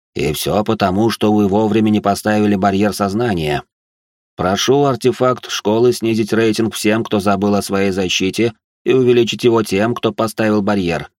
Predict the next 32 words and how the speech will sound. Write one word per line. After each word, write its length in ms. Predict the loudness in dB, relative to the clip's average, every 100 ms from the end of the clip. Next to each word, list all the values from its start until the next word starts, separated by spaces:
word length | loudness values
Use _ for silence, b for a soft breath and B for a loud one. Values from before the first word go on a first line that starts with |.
| _ _ _ _ -18
Старший 480 | -2 0 2 0 2
преподаватель 600 | 0 2 2 2 0 0
Отар, 480 | 0 0 0 -4 _ _ _
вам 300 | -2 0 2
даётся 380 | 2 0 0 -2
право 360 | 0 0 2 2
на 180 | 2 0
изучение 560 | 0 0 0 2 0
сопряжённых. 800 | 0 -2 0 0 0 -2 -8 -12 _ _ _ _
Всем 340 | -6 -2 -2 0
преподавателям 720 | -2 0 0 0 2 0 0
школы 400 | 0 0 2 0
в 60 |
течение 420 | 0 0 0 2 2
недели 380 | 2 2 0
проверить 440 | 0 0 2 0 0
навыки 380 | 0 0 0 -2
своих 320 | -2 -2 -2
классов 440 | -2 -2 0 -2
по 140 | 0 0
блокировке 580 | 0 0 0 0 -2
поглощения 640 | -2 0 0 0 -2 -2 -2
энергии. 600 | -2 -2 -2 -2 -4 -4 -8 _ _ _ _ _ _ -16
Спрашивать 600 | -4 0 2 2 2 2
буду 200 | 2 2
с 80 | 2
вас. 420 | 0 0 -4 -12 _ _ _ _ -6
Ещё 380 | -4 -2 0 2
раз 200 | 0 0
увижу 380 | 2 2 2 2
нечто 340 | 0 0 -2
подобное, 720 | -2 0 0 -2 -2 -2 -4